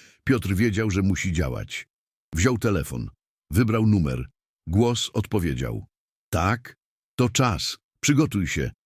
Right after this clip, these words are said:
Będziemy potrzebować planu B". Pauza. "Jesteś pewien?" "Tak, zrób to". Rozłączył się. Spojrzał znowu na telewizor.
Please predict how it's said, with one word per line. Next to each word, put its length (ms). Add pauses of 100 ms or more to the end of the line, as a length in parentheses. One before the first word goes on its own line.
(160)
Będziemy 360
potrzebować 560
planu 300
B". 240 (480)
Pauza. 600 (460)
"Jesteś 260
pewien?" 440 (480)
"Tak, 520
zrób 320
to". 260 (500)
Rozłączył 600
się. 240 (520)
Spojrzał 400
znowu 320
na 140
telewizor. 800